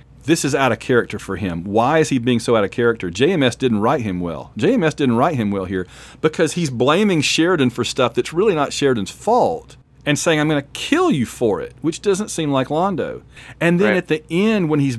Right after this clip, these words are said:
Speaker 1: like you say, he's back to being his old self, you're like, "That was a performance," and he was finding excuses to say he's gonna kill Sheridan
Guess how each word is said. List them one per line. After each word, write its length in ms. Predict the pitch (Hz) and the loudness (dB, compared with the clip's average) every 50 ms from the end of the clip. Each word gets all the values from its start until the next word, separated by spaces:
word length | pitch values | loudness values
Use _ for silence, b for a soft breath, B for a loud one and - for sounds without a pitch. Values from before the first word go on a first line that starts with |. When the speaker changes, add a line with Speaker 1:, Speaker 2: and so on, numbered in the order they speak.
| 110 110 - | -6 -8 -2
Speaker 1:
like 240 | 147 135 127 - 123 | -2 -2 -2 -2 -6
you 80 | 120 | -6
say, 280 | - - - 214 208 160 | -4 -2 0 2 2 2
he's 160 | 131 131 104 | 0 -2 -4
back 280 | 104 110 139 135 135 - | 0 0 0 0 0 -2
to 120 | - 127 113 | -4 -4 -2
being 240 | 117 131 131 123 107 | 0 0 2 2 2
his 180 | 117 113 107 - | 0 -2 0 2
old 260 | 127 120 107 101 - | 2 2 2 0 -4
self, 800 | - - - - 214 254 269 190 120 98 98 95 - - - - b b b b 127 | -8 -8 -2 0 0 2 2 2 2 2 0 -2 -6 -12 -20 -20 b b b b -2
you're 160 | 156 170 160 | 0 0 2
like, 400 | 151 151 143 135 131 127 - - - - - | 2 4 4 2 2 0 -4 -12 -20 -20 -16
"That 360 | 117 - 151 156 190 214 - | -10 -6 -4 -4 -4 -4 -2
was 160 | 190 175 135 | -2 0 2
a 80 | 139 123 | 2 0
performance," 1200 | 120 - - 101 - - - - - - 247 254 269 262 185 127 104 98 92 - - - - - - b b b b b b b b | 0 -2 -8 -10 -10 -10 -16 -16 -10 -4 0 2 2 2 2 2 -2 -4 -6 -10 -12 -12 -12 -12 -14 b b b b b b b b
and 180 | 151 156 151 | -2 -2 0
he 160 | 127 180 196 180 | 0 0 0 2
was 160 | 160 143 - | 2 0 0
finding 720 | - - - - - 185 185 208 226 233 208 190 180 165 160 | -2 -10 -10 -2 0 0 2 2 2 2 2 2 0 0 -2
excuses 1200 | 147 147 - - - - - - - - 185 214 247 262 233 - - 135 117 101 95 95 - - | -4 -8 -10 -10 -10 -10 -10 -10 -6 -4 -2 0 0 0 0 -2 -2 -2 -2 -2 -2 -6 -8 -10
to 160 | - - 123 | -8 -8 -8
say 280 | - - - 156 139 | -6 -2 0 2 2
he's 140 | 135 127 110 | 2 2 2
gonna 180 | 117 123 113 110 | 2 0 0 0
kill 280 | - - - 131 117 107 | -2 0 2 2 2 2
Sheridan 680 | - - - 120 110 107 107 101 107 104 104 101 98 | 0 -2 0 2 4 4 4 4 2 0 0 -2 -4